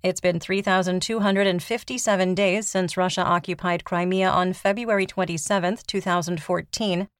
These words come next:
and three hundred and thirty-eight days since the large-scale invasion of Ukraine began. Today's podcast looks at what happened yesterday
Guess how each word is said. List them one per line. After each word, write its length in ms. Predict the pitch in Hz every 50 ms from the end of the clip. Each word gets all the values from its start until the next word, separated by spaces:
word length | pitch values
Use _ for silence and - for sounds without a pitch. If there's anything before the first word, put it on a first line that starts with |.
| _ _ _ _ _
and 220 | - 202 202 202
three 220 | 202 - - 240 302
hundred 260 | 320 339 311 311 285
and 160 | 294 262 247
thirty-eight 640 | - - 185 185 180 202 - - - 208 233 - -
days 340 | - 185 170 180 196 226 -
since 240 | - 277 285 196 -
the 120 | - 214
large-scale 580 | 214 202 170 170 190 226 - - - 262 269 269
invasion 380 | 269 240 175 170 165 156 180
of 80 | 175 190
Ukraine 380 | 208 220 - - 165 165 165
began. 440 | 160 175 156 196 208 196 170 160 151 - _ _ _ _ _ _ _ _ _ _ _ _ _ _ _ _
Today's 380 | - 185 165 190 190 214 269 -
podcast 720 | - - 175 180 175 - - 190 180 190 233 233 - -
looks 280 | 185 185 220 - - 370
at 100 | 349 -
what 140 | 381 370
happened 460 | - 214 185 170 - 202 202 240 254 - - _
yesterday 720 | - 269 294 294 277 - - 196 170 175 170 160 160 151